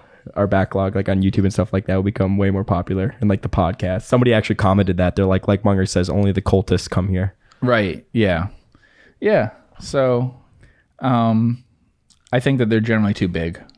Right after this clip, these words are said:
Speaker 2: for me
Speaker 1: Mm-hmm.
Speaker 2: would be the answer. There's some that I look at and get ideas for. I think I've said that, like, um, if Tom Russo buys something in some country or some industry that I don't know that much about, it might get me interested in,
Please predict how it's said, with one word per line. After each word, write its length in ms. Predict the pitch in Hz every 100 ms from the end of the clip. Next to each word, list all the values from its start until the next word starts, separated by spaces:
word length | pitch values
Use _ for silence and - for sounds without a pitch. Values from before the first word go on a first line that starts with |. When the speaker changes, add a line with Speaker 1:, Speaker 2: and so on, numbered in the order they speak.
| -
Speaker 2:
for 100 | 98
me 280 | 85 85 117 _ _ _ -
Speaker 1:
Mm-hmm. 280 | 101 95 92
Speaker 2:
would 120 | 95
be 100 | 92
the 120 | 85
answer. 500 | 82 85 76 71 - - - -
There's 140 | 190 180
some 160 | 233
that 100 | 180
I 80 | 110
look 220 | 104 104
at 120 | 104
and 140 | 101 101
get 140 | 101
ideas 420 | 87 92 98 92
for. 300 | - 87 80
I 80 | 78
think 200 | 104 107
I've 140 | 92 -
said 180 | 92 85
that, 180 | 78
like, 280 | 67 85 -
um, 320 | - 87 80 73
if 160 | 90
Tom 280 | - 98 95
Russo 280 | 90 92 92
buys 260 | 85 87 -
something 480 | 98 82 92 92
in 80 | 92
some 220 | - 95
country 420 | 98 92 95 95 92
or 80 |
some 320 | 92 92 92 -
industry 400 | 101 90 - 90
that 140 | 87
I 20 |
don't 140 | 87 85
know 100 | 85
that 160 | 85
much 180 | 71 -
about, 300 | 90 92 90
it 80 | 90
might 340 | 196 95 90 - - - _
get 140 | - 101
me 120 | 98
interested 720 | - 110 98 - - 92 87
in, 640 | - 123 98 92 87 87